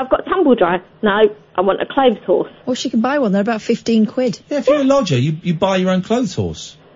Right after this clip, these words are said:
Speaker 1: No, like, I'm kind of advertise it as that
Speaker 3: Oh, it
Speaker 1: I
Speaker 3: comes with a clothes horse. Okay, well, in that case, you
Speaker 2: <laughs> That's the major selling point.
Speaker 1: I do,
Speaker 2: All
Speaker 1: like,
Speaker 2: Mod
Speaker 1: it's
Speaker 2: Cons,
Speaker 1: te-,
Speaker 2: Inc.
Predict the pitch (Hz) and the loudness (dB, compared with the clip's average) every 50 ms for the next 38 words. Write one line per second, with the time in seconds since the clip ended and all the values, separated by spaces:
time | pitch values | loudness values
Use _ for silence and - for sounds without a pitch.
0 | _ _ - - - - - - - - - - - _ - - - - - - | _ _ -20 -20 -20 -20 -20 -20 -20 -20 -20 -20 -20 _ -20 -20 -20 -20 -20 -20
1 | - - - 359 370 403 381 370 370 370 359 349 339 359 349 320 330 320 - - | -20 -6 2 4 4 4 4 4 2 2 4 4 6 6 6 6 4 2 0 -2
2 | - 247 311 320 311 - - 339 339 302 320 - - - - 277 262 247 311 - | -2 -2 0 -2 -4 -4 -2 -2 0 0 -2 -2 -4 -4 -4 -4 -4 -4 -4 -4
3 | - 269 247 247 247 240 - - - 214 214 226 220 - - _ - - - - | -2 0 2 2 2 2 2 4 6 6 6 6 4 2 -8 _ -20 -20 -20 -20
4 | - _ _ _ - 233 139 131 175 226 - 143 123 110 123 127 120 - 135 123 | -20 _ _ _ 0 2 2 2 4 4 2 2 2 2 0 0 -2 0 0 0
5 | 123 98 - 101 90 87 - - 127 117 - 110 101 92 98 101 101 110 - - | -2 -2 -4 -6 -8 -8 -6 -6 -6 -4 -2 -4 -2 -2 -2 -2 -2 -2 2 2
6 | 233 - - 277 240 - 277 302 285 - - 277 247 247 254 247 208 - 240 - | 2 4 4 4 2 4 4 4 4 4 4 2 4 4 4 4 6 4 4 4
7 | - 262 254 247 233 - - 196 - 302 320 - - 381 302 285 311 349 320 311 | 2 2 2 2 4 4 4 4 4 2 0 2 2 4 4 6 4 4 4 4
8 | 294 269 - 277 277 247 214 202 - - - 262 240 233 226 - | 4 4 4 2 4 4 4 4 4 4 4 4 4 4 2 0